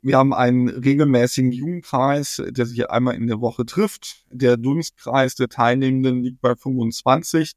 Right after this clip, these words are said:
Die sind nicht jede Woche da, aber viele von denen sind, ähm, jede Woche da. Ähm, und, äh, das ist tatsächlich etwas, was,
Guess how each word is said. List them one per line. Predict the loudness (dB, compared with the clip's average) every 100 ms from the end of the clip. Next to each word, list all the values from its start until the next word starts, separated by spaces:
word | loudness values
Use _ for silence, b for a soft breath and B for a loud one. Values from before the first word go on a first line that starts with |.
| _
Die |
sind | -12 -10 -6
nicht | -8 -4
jede | -4 -2
Woche | -4 -6 -6
da, | -2 0 -2 _ _ _ _ _
aber | -2 2 2 2
viele | 0 0 0
von | 2 0
denen | 2 2 2
sind, | -2 -8 -12 -10 -2
ähm, | 0 0 -2 -10 _ _ _
jede | -10 -8 -6
Woche | -6 -8 -6
da. | -4 -4 -8 _ _ _ _ _ _ _ _ -12
Ähm, | -6 -2 -2 -4 -8 -12 _ _ _ _ _ _ _ _ _ _ _ _ _ _
und, | 2 2 2 -2 -2
äh, | 0 2 0 0
das | -2 0
ist | -2 -2 -4 -4 -4
tatsächlich | -4 -2 -4 -4 -8 -8
etwas, | -4 0 0 -2
was, | -6 -6 -10